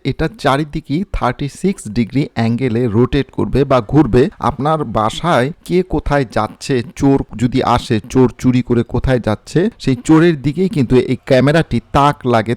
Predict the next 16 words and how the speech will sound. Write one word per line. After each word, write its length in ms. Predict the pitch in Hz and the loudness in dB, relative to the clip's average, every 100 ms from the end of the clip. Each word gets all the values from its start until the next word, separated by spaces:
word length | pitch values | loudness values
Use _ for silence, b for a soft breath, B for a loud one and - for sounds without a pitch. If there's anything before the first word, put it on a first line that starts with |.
| - | -4
থাকবে 280 | 107 - 156 208 123 | -6 0 0 2 4
এবং 140 | 156 185 - | 4 2 2
ওই 80 | 135 135 | 2 2
দিকেই 260 | 151 190 - | 2 2 2
কিন্তু 240 | 123 107 135 135 | -2 2 2 4
মুভ 140 | 185 - | 4 4
করবে। 220 | 101 175 104 - | -2 0 -4 0
তো 40 | 117 | 0
এই 60 | 143 | 0
ক্যামেরাটি 480 | 160 156 196 208 202 208 | 0 2 0 0 0 0
ওয়াইফাই 400 | 120 135 151 165 170 | 2 2 2 0 0
ছাড়াও 260 | - 139 170 135 | -4 -2 0 0
আপনি, 200 | 110 120 123 - 131 | 2 2 0 0 0
ইন্টারনেট 380 | 127 139 147 139 | 2 2 2 0
ছাড়াও 200 | - 147 180 | 0 0 0
কিন্তু 160 | 143 | 0